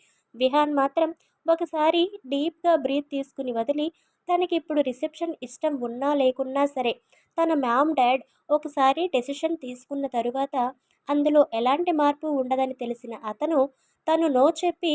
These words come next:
మళ్ళీ వాళ్ళ క్వశ్చన్కి ఆన్సర్ చేయలేడని భావించి, "ఓకే మమ్మీ డాడీ, మీ ఇష్టం వచ్చినట్టే చేద్దాము, మీరే ఏదో ఒక రోజు ప్లాన్ చేయండి, నాకు ఎలాంటి అభ్యంతరం లేదు" అని చెప్పి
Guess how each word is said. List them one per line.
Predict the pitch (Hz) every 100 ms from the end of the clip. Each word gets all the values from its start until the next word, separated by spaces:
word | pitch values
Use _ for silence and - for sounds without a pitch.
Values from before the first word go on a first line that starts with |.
| 320 _ _
మళ్ళీ | 269 277 311 392
వాళ్ళ | 359 320 294
క్వశ్చన్కి | 285 285 311 311 294 302 -
ఆన్సర్ | 247 285 311 302
చేయలేడని | 277 247 269 277 262 254
భావించి, | 233 226 233 254 277 294 302 _ _ _
"ఓకే | 262 294 359 339
మమ్మీ | 285 262 262
డాడీ, | 254 240 240 254 - _
మీ | 294 320
ఇష్టం | 294 - 370
వచ్చినట్టే | 330 294 277 262 254 285
చేద్దాము, | 294 277 254 262 254 233 - _ _
మీరే | 262 302 349 285
ఏదో | 254 262 320
ఒక | 311 285
రోజు | 247 254
ప్లాన్ | 285 269 254 285
చేయండి, | 285 277 262 262 - _ _
నాకు | 311 320 294
ఎలాంటి | 254 254 262 254
అభ్యంతరం | 220 269 277 294 294
లేదు" | 277 247 247 254
అని | 233 220 226
చెప్పి | 226 339